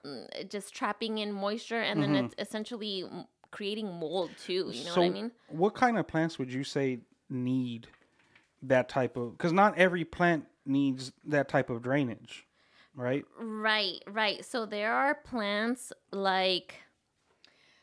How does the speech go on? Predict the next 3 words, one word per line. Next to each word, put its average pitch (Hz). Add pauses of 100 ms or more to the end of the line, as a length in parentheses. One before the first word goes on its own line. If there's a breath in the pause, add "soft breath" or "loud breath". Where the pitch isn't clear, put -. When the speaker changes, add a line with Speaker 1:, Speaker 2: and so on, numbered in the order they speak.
(300 soft breath)
Speaker 1:
hmm, 180
like, 202 (960)
uh, 202